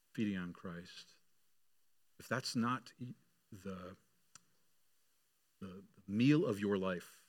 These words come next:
then hear what Jesus is warning you. He says, "You are, you are feeding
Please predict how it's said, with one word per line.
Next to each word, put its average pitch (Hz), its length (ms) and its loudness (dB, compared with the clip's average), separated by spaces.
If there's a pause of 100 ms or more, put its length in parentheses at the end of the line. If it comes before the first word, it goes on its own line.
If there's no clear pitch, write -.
(760)
then 107 120 2
hear 143 400 8
what 139 200 2
Jesus 104 420 0
is 92 300 -8 (440)
warning 104 540 2
you. 90 300 -8 (1120)
He 110 80 2
says, 101 680 4 (920)
"You 110 200 4
are, 95 280 6 (1700)
you 98 140 -2
are 87 80 -6
feeding 127 440 6